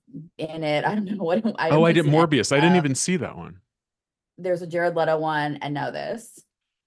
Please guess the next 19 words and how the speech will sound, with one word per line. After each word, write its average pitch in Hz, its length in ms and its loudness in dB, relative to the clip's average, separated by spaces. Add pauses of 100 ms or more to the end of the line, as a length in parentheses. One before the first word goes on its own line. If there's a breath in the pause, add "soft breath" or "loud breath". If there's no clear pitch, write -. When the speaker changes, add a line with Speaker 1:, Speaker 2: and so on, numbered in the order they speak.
(260)
Speaker 2:
So 156 260 4
are 143 80 4
Speaker 1:
And 175 100 4
Speaker 2:
you 175 60 4
Speaker 1:
I - 20 4
think - 100 2
Speaker 2:
saying 151 340 4
Speaker 1:
another 143 140 0
one. 113 80 -6
Speaker 2:
that 123 380 0
there's 120 280 0
no 113 160 -2
chance 110 420 -6
that 110 200 -6
Gwyneth 101 460 -6
has 98 260 -4
a 92 300 -2
cameo 95 560 -4
as 87 520 -6